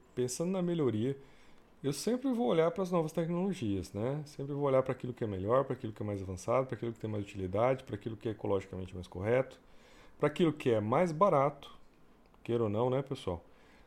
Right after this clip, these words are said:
As taxas têm que ser mais baratas, né? Não tem sentido você ficar enchendo a burra de minerador de dinheiro,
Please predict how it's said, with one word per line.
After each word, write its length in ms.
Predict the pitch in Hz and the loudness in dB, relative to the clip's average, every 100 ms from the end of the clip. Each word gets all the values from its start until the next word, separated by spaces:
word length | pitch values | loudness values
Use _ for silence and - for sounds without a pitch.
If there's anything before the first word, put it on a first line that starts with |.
| - - - | -20 -20 -10
As 160 | 107 | -6
taxas 360 | - 127 - 123 | 2 2 2 -6
têm 160 | - 117 | -4 -4
que 60 | |
ser 140 | - 107 | -4 0
mais 240 | 123 185 | 2 2
baratas, 760 | 180 170 143 143 - - - - | 4 4 4 0 -6 -8 -16 -8
né? 300 | 98 117 147 - - - - | -2 -2 -2 -8 -20 -20 -8
Não 140 | 117 | -6
tem 220 | 123 151 | -2 -2
sentido 440 | 165 156 - 151 139 | -2 -4 -4 -4 -2
você 260 | 127 127 | -2 0
ficar 220 | 127 - 117 | -4 -2 -4
enchendo 300 | - 151 165 | -2 -4 -4
a 40 | |
burra 340 | 127 131 135 | -2 -2 0
de 100 | 113 | -2
minerador 540 | 113 110 107 104 101 104 | -2 -2 -2 -2 -2 -4
de 160 | 98 | -4
dinheiro, 420 | 92 98 101 123 | -6 -4 -2 -4